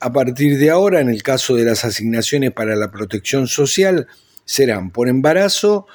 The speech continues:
noventa y tres mil doscientos ochenta y un pesos, por hijo, noventa y tres mil doscientos ochenta y un pesos.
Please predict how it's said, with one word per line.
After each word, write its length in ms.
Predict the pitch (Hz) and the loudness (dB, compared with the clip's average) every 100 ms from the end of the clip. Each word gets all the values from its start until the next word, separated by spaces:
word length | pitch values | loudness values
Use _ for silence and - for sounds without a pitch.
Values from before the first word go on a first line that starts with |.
| - _ | -20 _
noventa 400 | 110 117 117 110 | 0 2 2 0
y 60 | 117 | 0
tres 180 | 113 123 | 2 2
mil 240 | 147 156 | 2 0
doscientos 500 | 117 - 127 117 98 | -2 -2 -2 -2 -2
ochenta 480 | 98 92 95 87 98 | -4 -6 -8 -8 -4
y 100 | 113 | -2
un 160 | 127 | -2
pesos, 520 | 131 190 185 185 180 - | 0 2 2 0 -4 -6
por 340 | _ 107 117 | _ 0 0
hijo, 360 | 151 147 151 139 | 0 -4 -4 -4
noventa 500 | 98 95 98 92 95 | -4 -6 -6 -6 -10
y 60 | |
tres 220 | 82 87 | -12 -10
mil 320 | 92 135 139 90 | -6 -4 -4 -6
doscientos 640 | 85 - 110 107 101 - - - - - | -10 -6 -4 -4 -4 -8 -16 -20 -20 -10
ochenta 560 | 113 101 113 104 98 101 | -6 -4 -2 -2 -2 0
y 120 | 123 | 0
un 120 | 131 | 2
pesos. 480 | 175 165 - 160 | 2 2 0 -4